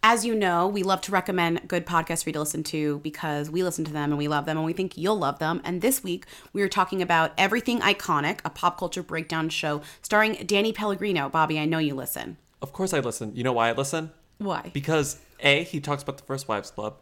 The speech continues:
Speaker 2: B, he once interviewed Bonnie Hunt.
Speaker 1: Bonnie Hunt?
Speaker 2: I always forget about Bonnie Hunt, but then, like, you remember Bonnie Hunt and you're like, "Wait, you're the best. Why did I forget about you?"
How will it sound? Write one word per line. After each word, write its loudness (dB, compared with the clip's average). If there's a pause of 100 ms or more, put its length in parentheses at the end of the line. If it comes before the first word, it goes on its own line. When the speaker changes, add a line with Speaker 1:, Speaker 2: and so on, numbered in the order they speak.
(160)
Speaker 2:
B, -2
he -4
once -2
interviewed -2
Bonnie 2
Hunt. -6
Speaker 1:
Bonnie 4
Hunt? 4 (100)
Speaker 2:
I 4
always 4
forget -2
about 0
Bonnie -4
Hunt, -8
but -2
then, 2
like, -2
you 6
remember 4
Bonnie 4
Hunt 4
and -2
you're 2
like, 0
"Wait, 0
you're 0
the -4
best. -4
Why 4
did 2
I 0
forget -2
about -2
you?" -10